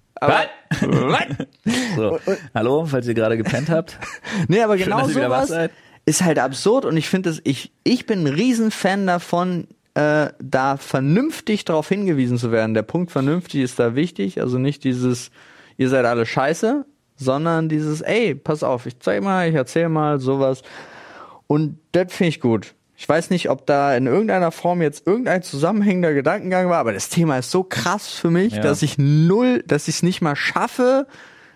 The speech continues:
Speaker 1: es richtig gut zu formulieren,
Speaker 2: Ja.
Speaker 1: weil jede Sekunde was Neues dazu blitzt.
Speaker 2: Ja, ja, das ist einfach, es hat so viele Facetten.
Speaker 1: Ja.
Speaker 2: Äh, weißt du, was auch noch sehr facettenreich ist?
Speaker 1: <laughs> Bitte,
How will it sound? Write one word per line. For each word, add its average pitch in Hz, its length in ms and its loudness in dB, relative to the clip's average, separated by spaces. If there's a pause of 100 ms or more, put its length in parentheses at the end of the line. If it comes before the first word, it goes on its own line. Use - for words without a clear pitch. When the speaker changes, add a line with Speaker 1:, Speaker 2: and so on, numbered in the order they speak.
(140)
Speaker 1:
es 131 220 -2 (180)
richtig 220 400 0
gut 202 220 2
zu - 120 0
formulieren, 180 880 0
Speaker 2:
Ja. - 300 -18
Speaker 1:
weil 139 360 2 (360)
jede 233 340 4
Sekunde 208 480 0
was 165 220 0
Neues 170 360 2
dazu 147 360 -2
blitzt. 120 260 0
Speaker 2:
Ja, 120 180 0
ja, 101 40 -4 (140)
das 113 160 0
ist 120 160 0
einfach, 117 320 -2
es 101 420 -4
hat 113 160 -2
so 107 160 -2
viele 107 240 -2
Facetten. 101 640 -4
Speaker 1:
Ja. 120 300 0 (320)
Speaker 2:
Äh, 104 380 2 (560)
weißt 120 220 -2
du, 127 60 -4
was 113 80 0
auch 104 100 -2
noch 143 160 -2
sehr 123 160 0
facettenreich 135 520 -2
ist? 427 340 2 (260)
Speaker 1:
<laughs> 453 340 0
Bitte, 269 460 0